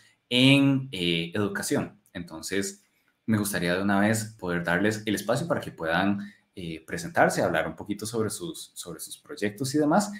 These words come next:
y que, que al final de cuentas... Uno a veces ve empresas, ve logotipos, ve promociones y cosas así, pero hay gente muy apasionada detrás de esos proyectos, y es súper valioso que podamos conocerlos y empatizar,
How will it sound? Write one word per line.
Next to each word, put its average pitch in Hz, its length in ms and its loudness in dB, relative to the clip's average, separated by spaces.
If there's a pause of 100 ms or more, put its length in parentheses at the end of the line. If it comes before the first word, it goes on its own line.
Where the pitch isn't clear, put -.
(220)
y 185 140 -2
que, 175 380 4 (500)
que 175 60 6
al 147 80 8
final 147 180 8
de 170 80 6
cuentas... 170 540 4 (320)
Uno 156 240 8
a 151 40 8
veces 151 220 6
ve 127 100 6
empresas, 123 480 6
ve 110 100 4
logotipos, 110 600 4
ve 95 80 -2
promociones 101 580 0
y 104 40 -12
cosas 98 300 -10
así, 98 280 -6
pero 98 160 4
hay 92 120 6
gente 101 280 -2
muy 107 300 4
apasionada 107 640 0
detrás 117 320 6
de 90 80 -2
esos - 200 -12
proyectos, - 540 -18 (280)
y 107 80 2
es 104 80 2
súper 143 260 6
valioso 120 360 6
que - 100 -6
podamos 78 440 -12
conocerlos 113 540 0
y 110 40 -6
empatizar, - 600 -4